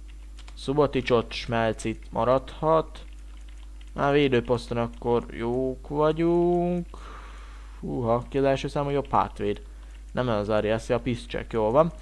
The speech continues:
Bender, Leitner. Leitner helyett akkor inkább a Gündogan, ugye? Royce-t ide tesszük, Lewandowski-t is betesszük egyet játszani.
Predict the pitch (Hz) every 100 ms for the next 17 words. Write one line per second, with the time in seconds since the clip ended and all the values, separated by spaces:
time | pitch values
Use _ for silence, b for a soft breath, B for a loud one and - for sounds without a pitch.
0 | B B B B B - 131 143 131 120
1 | 117 113 104 B B B B B - 107
2 | 110 104 101 107 104 131 151 127 120 117
3 | 113 113 110 113 107 - 110 - 113 110
4 | 113 107 104 104 101 - b b b b
5 | - 113 143 147 151 156 160 160 175 156
6 | - - - - - - - - - -
7 | - - - - - - - - 113 110
8 | 107 - 147 143 135 127 - 113 - 131
9 | 135 123 123 113 - 113 117 113 117 117
10 | 110 - 117 113 110 110 117 113 107 -
11 | 113 113